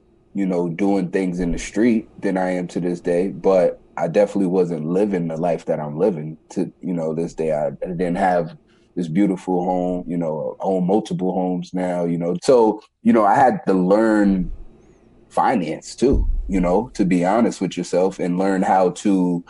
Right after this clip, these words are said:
the importance of credit and, you know, all sorts of things like that. But money at this point, I look at money as almost, it's a necessity for life.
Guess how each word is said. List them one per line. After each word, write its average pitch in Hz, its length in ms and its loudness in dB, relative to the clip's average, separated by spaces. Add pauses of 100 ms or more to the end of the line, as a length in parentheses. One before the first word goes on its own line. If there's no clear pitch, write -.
(300)
the 101 80 0
importance 92 420 -2
of 87 120 -4
credit 95 720 2
and, 87 320 -4
you 98 80 0
know, 87 380 0 (240)
all 147 180 4
sorts 160 260 2
of 104 60 -6
things 113 240 2
like 95 220 4
that. 113 300 4 (280)
But 113 280 4
money 120 580 6
at 101 260 2
this 120 200 2
point, 104 580 0
I 104 100 0
look 147 220 2
at 123 80 4
money 127 340 6
as 110 220 2
almost, 107 960 0 (340)
it's 123 160 0
a 113 60 2
necessity 123 680 4
for 95 220 -2
life. 117 340 4